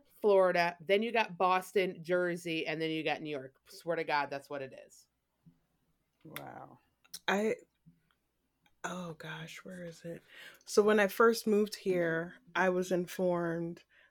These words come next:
Speaker 3: like, "Oh, you know, you've never really had bad driving until you've come here." Okay, no
Speaker 2: Mm-hmm.
Speaker 3: biggie. I'm from New York. You know, you deal with all types of drivers. But it
Speaker 1: Yeah.
Speaker 3: truly instantly peaked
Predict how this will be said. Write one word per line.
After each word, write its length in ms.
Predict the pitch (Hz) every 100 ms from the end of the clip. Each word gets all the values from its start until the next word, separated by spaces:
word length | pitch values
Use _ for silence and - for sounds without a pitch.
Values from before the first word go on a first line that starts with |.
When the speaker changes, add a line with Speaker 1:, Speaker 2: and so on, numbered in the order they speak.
| _
Speaker 3:
like, 160 | 185 185
"Oh, 280 | 247 269 247
you 160 | 214 226
know, 120 | 214
you've 220 | 208 208
never 260 | 220 277 277
really 240 | 226 208 185
had 560 | 190 185 180 180 185 - - _ _ _ -
bad 240 | 175 170
driving 380 | 170 170 170 170
until 220 | 160 165
you've 200 | 160 156
come 200 | - 151 160
here." 360 | 269 214 - _ _ _ _ _ _ _ -
Okay, 320 | 349 294 226
no 160 | 240 311
Speaker 2:
Mm-hmm. 100 | 269
Speaker 3:
biggie. 300 | 214 214 226
I'm 80 | 226
from 180 | 262 254
New 80 |
York. 280 | 240 247 -
You 100 | 202
know, 100 | 196
you 140 | 185 202
deal 180 | 220 220
with 120 | 196
all 120 | 208
types 280 | - 240 -
of 60 | 175
drivers. 480 | 151 - - - - - - -
But 120 | 220 220
it 100 | 175
Speaker 1:
Yeah. 60 |
Speaker 3:
truly 640 | 156 294 302 285 247 220 -
instantly 640 | 233 254 - 247 - 185 175 -
peaked 500 | - 254 - -